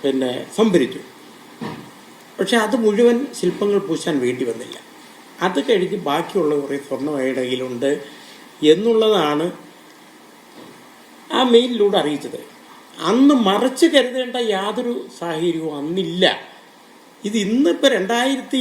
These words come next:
ഇരുപത്തിയഞ്ചിൽ ഈ ഒന്നര, ഒന്നര മാസം മുമ്പ്, ആ, വന്ന ഈ വിവാദവും സംശയവും വെച്ചിട്ടാണ്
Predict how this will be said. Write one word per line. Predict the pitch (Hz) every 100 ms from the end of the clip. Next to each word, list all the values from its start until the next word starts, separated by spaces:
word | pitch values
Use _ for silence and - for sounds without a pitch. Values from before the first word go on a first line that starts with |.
| 226
ഇരുപത്തിയഞ്ചിൽ | 233 240 233 220 208 214 - - - - - 185
ഈ | 190
ഒന്നര, | 165 202 220 226 220
ഒന്നര | 180 226 233
മാസം | 233 220 233 208
മുമ്പ്, | 196 208 233 - - - - - 185
ആ, | - - - -
വന്ന | 170 175 185 208 175
ഈ | 190
വിവാദവും | 160 170 185 185 180 170 135
സംശയവും | 135 - 160 156 - - - - 143
വെച്ചിട്ടാണ് | 147 196 190 147 139 151